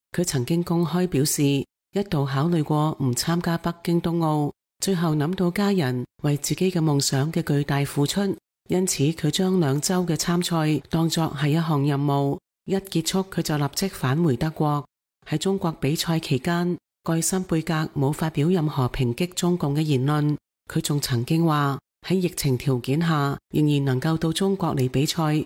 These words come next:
佢對此感激。但佢解釋話，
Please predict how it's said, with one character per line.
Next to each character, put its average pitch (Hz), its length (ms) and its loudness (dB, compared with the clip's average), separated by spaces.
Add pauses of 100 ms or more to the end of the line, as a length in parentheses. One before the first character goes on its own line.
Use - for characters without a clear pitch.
(240)
佢 139 180 -2
對 143 200 0
此 - 220 0
感 139 220 0
激。 185 300 -2 (480)
但 160 160 0
佢 156 260 2
解 143 160 2
釋 - 240 -2
話， 147 360 2